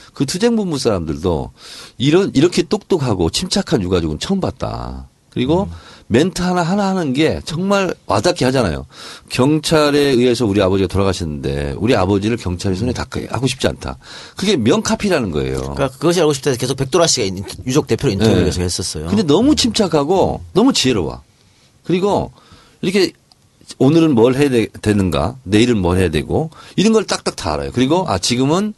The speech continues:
Speaker 1: 우리는 유가족은 나설 때가 아니다 하고서 딱 있고 지금은 우리가 유가족에 가서 한번 나서서 한마디를 해야 된다. 이런 것을 너무 완급 조절을 너무 잘하는 거야.
Speaker 2: 음.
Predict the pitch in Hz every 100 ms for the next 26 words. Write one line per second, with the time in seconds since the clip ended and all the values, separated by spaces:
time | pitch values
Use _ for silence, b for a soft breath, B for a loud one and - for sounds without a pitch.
0 | _ - 113 117 151 165 - 101 113 110
1 | 117 - 127 123 117 80 78 69 62 b
2 | b b - 156 165 175 160 143 _ -
3 | _ _ - - 110 - 87 147 B B
4 | B - 143 135 170 117 110 110 101 -
5 | 180 151 120 110 95 110 147 123 82 85
6 | 139 156 170 127 160 117 87 - 156 160
7 | 123 170 92 B B B B - 143 202
8 | 233 240 240 254 - 82 139 190 220 151
9 | 123 120 107 185 104 82 71 64 62 82
10 | - - -